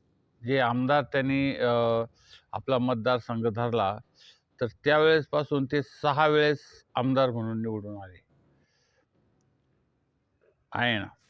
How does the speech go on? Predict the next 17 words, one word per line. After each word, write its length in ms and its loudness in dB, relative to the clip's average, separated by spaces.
आणि 480 0
ते 160 2
आमदार 420 2
म्हणून 340 -2
निवडून 400 -2
आल्यानंतर 760 0
एकोणीसशे 680 0
पंच्याण्णवमध्ये 1120 0
जे 520 -2
युती 280 -6
सरकार 380 -4
आलं 200 0
होतं, 340 -4
मनोहर 420 0
जोशी 680 -4
आणि 300 -8
भाजपचं, 720 -6